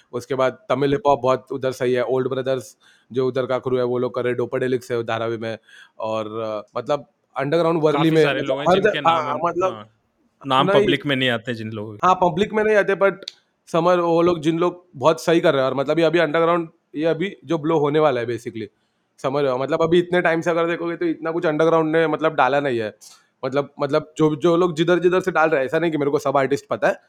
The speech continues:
Speaker 1: but मतलब जो मेरे को personally मैं जिन लोग के साथ काम कर रहा हूँ या फिर मैं सुन रहा हूँ जिनको, like ऑब्जर्व कर रहा हूँ, मैं देख रहा हूँ काफी टाइम से, तो ये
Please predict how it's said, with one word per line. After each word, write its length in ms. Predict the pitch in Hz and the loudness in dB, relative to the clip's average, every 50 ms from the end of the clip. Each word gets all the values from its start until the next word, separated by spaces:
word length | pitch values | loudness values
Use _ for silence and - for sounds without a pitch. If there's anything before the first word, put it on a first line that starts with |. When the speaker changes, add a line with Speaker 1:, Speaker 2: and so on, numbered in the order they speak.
| _ _ _ _ _ _ _ - | _ _ _ _ _ _ _ 0
Speaker 1:
but 100 | 165 196 - - - _ _ _ _ _ _ _ _ _ _ 123 123 - _ _ _ _ _ - 143 | 0 0 0 -2 -20 _ _ _ _ _ _ _ _ _ _ -20 -20 -20 _ _ _ _ _ -10 -8
मतलब 220 | 147 143 165 170 | -4 -2 -2 -2
जो 280 | 147 156 170 180 180 175 | 0 2 2 2 0 -2
मेरे 120 | 175 175 165 | -2 -4 0
को 280 | 165 185 175 180 - _ _ _ _ _ _ _ _ - - _ _ _ _ _ _ - | 0 0 -2 -2 -8 _ _ _ _ _ _ _ _ -20 -20 _ _ _ _ _ _ 2
personally 580 | 180 170 165 - 180 180 190 190 190 185 175 175 | 2 2 2 2 2 4 6 6 4 4 0 0
मैं 140 | 175 170 170 | 0 0 2
जिन 120 | 156 165 | 2 2
लोग 100 | 160 165 | 0 2
के 60 | 165 165 | 2 2
साथ 120 | 170 170 | 0 0
काम 280 | 165 - 160 151 151 151 | 2 4 2 2 4 4
कर 140 | 156 151 | 2 4
रहा 100 | 139 151 | 6 6
हूँ 100 | 151 151 | 6 6
या 80 | 151 143 | 4 2
फिर 180 | - 147 156 147 | 2 2 0 0
मैं 100 | 151 151 | 0 0
सुन 200 | - 156 147 139 | 0 0 0 2
रहा 100 | 147 147 | 4 2
हूँ 80 | 147 | 4
जिनको, 480 | 139 139 135 131 127 139 135 123 - _ _ _ _ _ _ - 139 | 2 -2 -2 0 0 0 0 0 -4 _ _ _ _ _ _ -4 -2
like 120 | 139 139 | 0 0
ऑब्जर्व 300 | 151 143 123 127 156 160 | 0 0 2 4 2 2
कर 220 | 160 - 165 151 | 2 2 0 0
रहा 120 | 139 139 139 | 2 2 0
हूँ, 80 | 139 | 2
मैं 120 | 135 139 131 | 0 0 0
देख 180 | 139 135 - | 0 0 0
रहा 80 | 143 139 | 0 0
हूँ 100 | 135 135 | 0 0
काफी 200 | 135 131 117 139 | 0 -2 -2 -2
टाइम 200 | 131 131 127 123 | -2 -2 -4 -4
से, 260 | 117 135 127 120 123 _ _ - - _ _ _ _ _ - | -6 -6 -8 -8 -8 _ _ -20 -20 _ _ _ _ _ -4
तो 60 | 156 | -2
ये 380 | 151 156 170 175 180 175 170 | 0 2 2 0 -2 -2 -4